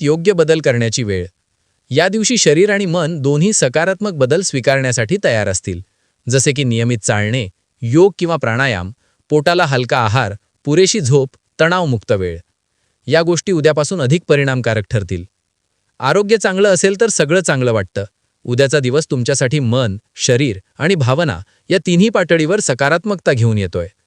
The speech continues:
तुमच्यात नवीन उत्साह, नवी ऊर्जा, नवा आत्मविश्वास आणि नवी प्रकाशरेषा येणार आहे. हा काळ तुम्हाला आठवण करून देईल,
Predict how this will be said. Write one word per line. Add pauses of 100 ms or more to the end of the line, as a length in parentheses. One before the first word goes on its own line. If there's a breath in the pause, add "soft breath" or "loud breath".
(460)
तुमच्यात
नवीन
उत्साह, (240)
नवी
ऊर्जा, (280)
नवा
आत्मविश्वास (140)
आणि
नवी
प्रकाशरेषा
येणार
आहे. (600)
हा
काळ
तुम्हाला
आठवण
करून
देईल,